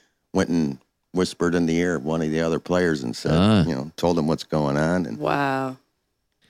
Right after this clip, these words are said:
Speaker 2: So it's two one right now, Mark.
Speaker 1: Two one.
Speaker 2: Two one. So he-, here's a couple interesting things about that. Number one, of course,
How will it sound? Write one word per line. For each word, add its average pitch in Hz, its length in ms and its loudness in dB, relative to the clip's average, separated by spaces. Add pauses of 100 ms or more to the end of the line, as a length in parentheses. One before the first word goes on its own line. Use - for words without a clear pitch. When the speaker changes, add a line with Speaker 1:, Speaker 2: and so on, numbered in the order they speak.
(200)
Speaker 2:
So 135 160 8
it's - 160 2
two 156 160 6
one 123 360 6
right 82 180 4
now, 76 200 2
Mark. 64 320 -4 (120)
Speaker 1:
Two 107 180 4
one. 80 400 2 (320)
Speaker 2:
Two 101 140 4
one. 82 180 4 (320)
So 120 400 6
he-, 113 220 2
here's 180 320 4
a - 40 -2
couple 127 280 2
interesting 92 400 4
things 87 460 2
about 85 320 2
that. 76 160 2
Number 98 180 4
one, 123 220 6
of 107 60 2
course, 98 420 4